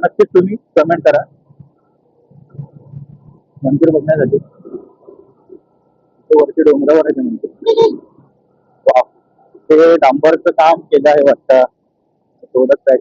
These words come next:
मारलंय वाटतं डांबरचं. ते बघा, इथून त्याची एंट्री आहे गणपती मंदिराची. ते गणेश घोळ मंदिर जायचंय मला, इच्छा होते माझी जायची, पण काय करणार, कामाच्या टायमिंग मुळे कुठे जाता येत नाही.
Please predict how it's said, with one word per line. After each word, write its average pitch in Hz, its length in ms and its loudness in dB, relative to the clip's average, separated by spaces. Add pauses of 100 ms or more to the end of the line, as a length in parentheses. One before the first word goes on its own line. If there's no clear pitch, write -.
मारलंय 117 260 -4
वाटतं 113 240 -10
डांबरचं. 107 380 -10 (600)
ते 131 60 0
बघा, 143 180 2
इथून 151 280 -2
त्याची 151 260 0
एंट्री 143 300 0
आहे 156 80 0
गणपती 135 360 -4
मंदिराची. - 500 -6 (2250)
ते 147 120 0
गणेश 143 460 0
घोळ 147 100 2 (340)
मंदिर 131 300 0 (1300)
जायचंय 139 380 0
मला, 175 220 2 (220)
इच्छा 180 280 -2
होते 165 220 0
माझी 156 180 2
जायची, 123 520 -2 (720)
पण - 80 -10
काय 151 200 2
करणार, 139 320 0 (960)
कामाच्या 151 400 2
टायमिंग 160 340 0
मुळे 170 220 2
कुठे 151 160 2
जाता 156 260 2
येत 147 260 0
नाही. 156 200 0